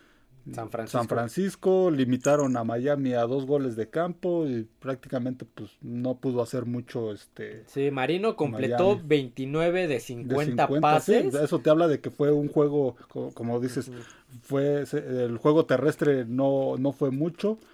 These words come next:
Speaker 2: y, este, fue más el, el juego por, por pases,
Speaker 1: Sí.
Speaker 2: pues, cincuenta pases en un
Speaker 1: Y
Speaker 2: juego.
Speaker 1: si te acuerdas, hablamos de ese Super Bowl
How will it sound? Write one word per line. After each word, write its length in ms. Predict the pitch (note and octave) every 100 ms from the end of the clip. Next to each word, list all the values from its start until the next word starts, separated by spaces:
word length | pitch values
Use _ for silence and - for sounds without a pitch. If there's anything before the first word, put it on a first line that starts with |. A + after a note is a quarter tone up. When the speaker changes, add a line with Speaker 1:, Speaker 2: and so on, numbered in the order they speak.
| - - _ -
Speaker 2:
y, 140 | B2
este, 760 | A#2 - - A#2 A2 A2 A2 A#2 _ _ -
fue 180 | C3+
más 260 | C#3 C#3+ -
el, 520 | B2 A#2 A2 A2 A#2+
el 520 | A#2+ A2+ A2 A2 A2 G#2+
juego 260 | C3+ C3 B2+
por, 440 | A#2+ G#2+ G#2 G#2 _
por 200 | B2 A2+
pases, 420 | D3 D3 D#3+ E3+
Speaker 1:
Sí. 60 | C3+
Speaker 2:
pues, 120 | A2 - _ -
cincuenta 540 | A#2+ - C#3+ C#3+ B2+
pases 400 | C#3 C3+ D3 B2
en 180 | A#2 B2+
un 180 | B2+ B2
Speaker 1:
Y 40 |
Speaker 2:
juego. 380 | C#3+ D3 D3 C#3+
Speaker 1:
si 140 | C3 D#3
te 80 |
acuerdas, 420 | E3 G3+ C4+ D4 -
hablamos 480 | E3 F#3+ G#3 G3+
de 120 | E3+ F3
ese 380 | - F3+ D#3+ B2+
Super 320 | B2+ - B2+
Bowl 260 | C3+ D#3+